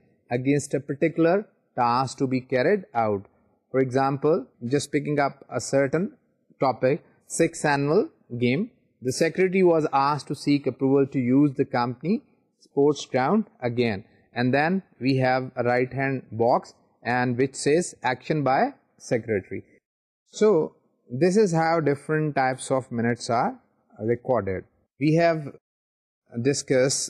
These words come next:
minutes of the meeting today. And as we have seen that there are two types of meeting, formal meeting and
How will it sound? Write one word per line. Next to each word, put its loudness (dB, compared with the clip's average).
minutes 0
of -2
the 0
meeting -2
today. -2
And -2
as 0
we 0
have 0
seen -2
that -2
there 0
are 0
two 0
types -2
of 0
meeting, 0
formal 0
meeting 0
and -2